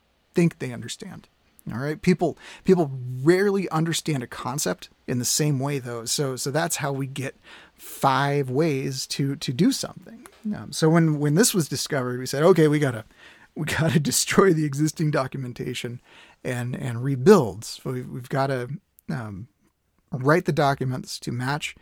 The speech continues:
what's being done, and then we've gotta m-, make sure that what's being done is compliant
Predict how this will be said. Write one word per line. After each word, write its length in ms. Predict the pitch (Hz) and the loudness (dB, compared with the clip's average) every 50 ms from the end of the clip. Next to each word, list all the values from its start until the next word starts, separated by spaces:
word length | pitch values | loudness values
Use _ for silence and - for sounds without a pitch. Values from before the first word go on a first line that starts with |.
| _ - _ _ _ - | _ -20 _ _ _ -8
what's 200 | - 127 117 117 | -6 -6 -6 -4
being 420 | - 180 196 214 208 165 139 120 | -2 0 2 2 2 2 0 -2
done, 420 | 120 113 104 101 104 101 - 170 - _ _ - | -4 -8 -8 -8 -8 -8 -10 -10 -12 _ _ -12
and 160 | - 135 127 127 | -10 -8 -6 -6
then 80 | 127 | -6
we've 120 | 127 123 131 | -8 -8 -4
gotta 220 | - 135 123 127 | -2 -2 0 0
m-, 260 | 123 120 - - - - | -2 -2 -4 -8 -10 -8
make 220 | - 139 127 127 - | -6 -6 -4 -4 -4
sure 180 | - - 135 | -4 -4 -4
that 100 | 123 120 | -4 -4
what's 200 | 117 113 113 - | -6 -8 -10 -8
being 360 | - - 160 156 147 143 135 120 | -2 0 2 4 4 2 0 -2
done 320 | 123 117 110 113 117 - _ _ _ _ - | -4 -6 -6 -6 -8 -12 _ _ _ _ -12
is 180 | 185 - 127 | -10 -10 -10
compliant 720 | - - 120 - - - 135 139 135 131 131 - - - | -8 -8 -10 -10 -6 -6 -4 -4 -4 -6 -10 -14 -18 -20